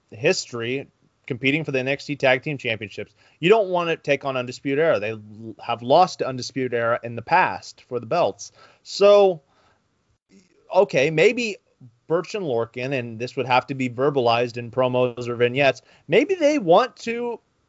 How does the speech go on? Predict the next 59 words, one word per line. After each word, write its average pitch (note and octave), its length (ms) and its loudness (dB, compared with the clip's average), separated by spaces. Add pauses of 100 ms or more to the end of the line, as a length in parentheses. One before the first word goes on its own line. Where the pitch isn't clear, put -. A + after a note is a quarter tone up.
(960)
play A#2 240 0
the E3 100 2
hand E3 240 0
of D3+ 100 -4
God E3+ 300 4
and C3 160 -4
really E3 180 0
try D#3+ 260 0
to E3 120 -2
manipulate D3+ 840 -2 (220)
and C3+ 160 -8
cause D3+ 340 2
U D3+ 140 0
E D3+ 100 0
to D3 80 0
lose D#3+ 360 -2
one C3+ 180 0
of D3 40 -2
these D3 200 0
rounds. E3 340 0
Remember, F#3 400 0 (220)
this A#3+ 180 4
tournament B3+ 400 0
has F#3 220 0
sixteen G#3 420 -4
teams. F#3 280 -2
It's - 80 -12
the C#3+ 80 -4
first - 420 2
time A3 200 0
since E3 200 -8
two - 160 -10
thousand F#3+ 380 2
sixteen F#3 840 -2 (460)
that F#3 120 -4
this A3 200 4
tournament G#3 360 4
has F3+ 140 2
been F#3 140 2
extended G3+ 440 -4
back F#3 200 2
to D3+ 80 -18
two, - 220 -10 (140)
to E3 120 -4
sixteen G3 440 -4
teams. G3+ 320 -8
Only D3 200 0
the C3 80 -2
fifteen F3 380 -2
and D#3 100 -4
sixteen F3 360 -6
version C#3+ 240 4
of D3+ 40 -2
the B2+ 120 0
Dusty C3 200 -2
Rhodes B2 200 4
Tag A#2+ 220 0
Team B2+ 140 -10
Classic B2+ 380 2